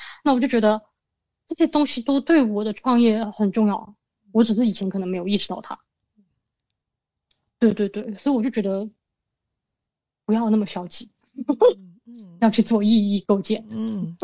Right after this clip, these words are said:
Speaker 2: 是的，是的。
Speaker 1: 嗯哼，嗯哼。
Speaker 2: 其实我觉得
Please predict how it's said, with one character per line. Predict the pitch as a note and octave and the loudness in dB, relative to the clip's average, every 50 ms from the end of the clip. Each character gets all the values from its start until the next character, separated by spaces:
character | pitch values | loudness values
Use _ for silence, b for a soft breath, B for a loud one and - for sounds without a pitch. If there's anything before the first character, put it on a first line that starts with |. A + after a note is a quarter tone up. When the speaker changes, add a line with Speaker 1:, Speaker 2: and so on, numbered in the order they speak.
| D4+ - | -10 -10
Speaker 2:
是 | - - - - C4+ | -12 -14 -12 -10 -8
的， | A3+ G3+ F3 F3+ | -6 -6 -8 -8
是 | - - G3+ | -10 -8 0
的。 | F#3 A3+ | 4 4
Speaker 1:
嗯 | G#3+ G3+ | 6 6
哼， | F#3+ G#3 G#3 A3 | 4 2 2 0
嗯 | G#3 G3 F3 | 0 -2 0
哼。 | F3+ | 0
Speaker 2:
其 | G3+ G#3 A3+ | -2 -2 -2
实 | A3 - A#3+ B3 B3+ | -2 -4 -4 -6 -4
我 | A#3+ G3 G3 | -4 -4 -4
觉 | F3 F3+ G3 | -4 -2 -2
得 | G#3 A3+ A3+ G#3+ - - | -2 -2 -4 -6 -8 -12